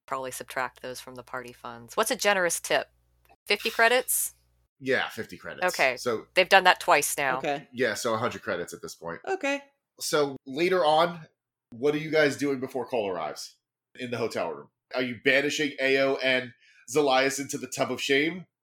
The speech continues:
Speaker 3: Hang on, I'm, I'm writing the notes. Finch likes big
Speaker 1: <sighs>
Speaker 3: tips.
Speaker 1: Look, they have strong feelings for the working class. Rosalind is here. She's a very,
Speaker 3: Yeah.
Speaker 1: Rosalis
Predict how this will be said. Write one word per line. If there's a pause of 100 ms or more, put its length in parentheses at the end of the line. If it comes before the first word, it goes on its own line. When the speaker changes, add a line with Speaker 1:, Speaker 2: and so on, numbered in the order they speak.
(360)
Speaker 3:
Hang
on,
I'm, (540)
I'm
writing
the
notes. (120)
Finch
likes
big (240)
Speaker 1:
<sighs>
Speaker 3:
tips. (560)
Speaker 1:
Look,
they
have
strong
feelings
for
the
working
class.
Rosalind
is
here.
She's
a
very,
Speaker 3:
Yeah.
Speaker 1:
Rosalis